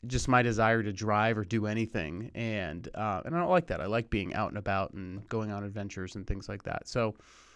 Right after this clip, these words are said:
um, so that was a little junky, especially because I misordered some large packages, uh, for work, and I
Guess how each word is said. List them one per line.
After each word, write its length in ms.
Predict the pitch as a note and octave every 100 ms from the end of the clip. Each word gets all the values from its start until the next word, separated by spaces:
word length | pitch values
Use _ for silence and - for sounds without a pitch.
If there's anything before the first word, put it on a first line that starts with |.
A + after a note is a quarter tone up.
| - - -
um, 340 | B2+ A2+ G#2
so 120 | -
that 120 | E3+
was 100 | D3+
a 40 | D3
little 140 | C#3
junky, 440 | A#2+ B2+ A#2 B2+ -
especially 440 | B2 - F#3 -
because 420 | D3 B2 B2 A#2+ -
I 80 | B2
misordered 920 | B2 D#3 - - C3+ B2+ A2+ A2 -
some 340 | - B2 A2
large 380 | A2 A#2 B2+ A#2+
packages, 800 | A2+ A2 A2 C3 C3+ C#3+ E3+ - - - - _ _
uh, 420 | - A2 G#2 G2+ -
for 240 | - B2 A2
work, 500 | E3 G2 A2 - - -
and 180 | A#2+
I 80 | A2